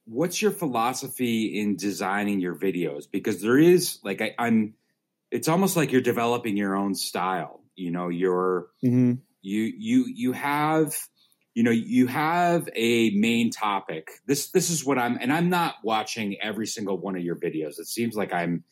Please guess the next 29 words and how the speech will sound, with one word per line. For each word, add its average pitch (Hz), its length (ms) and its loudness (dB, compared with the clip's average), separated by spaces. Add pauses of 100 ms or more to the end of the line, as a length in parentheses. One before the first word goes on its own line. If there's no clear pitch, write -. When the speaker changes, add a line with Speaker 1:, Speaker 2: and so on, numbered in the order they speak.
(260)
Speaker 1:
it's - 280 -2
just 151 220 0
because 147 240 2
you're 101 80 2
producing 131 520 6
so 101 200 0
much 98 400 0
and 92 80 -2
I 90 100 -2
just - 180 -8
don't 98 200 -4
spend 98 220 -6
a 95 40 -4
lot 92 160 -2
of 87 100 -8
time 90 220 -4
on 101 140 0
Speaker 2:
Mm-hmm. 117 260 -4
Speaker 1:
YouTube. 85 200 -4 (180)
But 123 320 2 (340)
Speaker 2:
Yeah. 104 240 4
Speaker 1:
what 123 180 2
I 117 120 0
see 123 800 2
is 101 260 -4
that 98 360 -2 (500)
you, 127 640 6 (420)
you 120 240 2
have, 139 600 0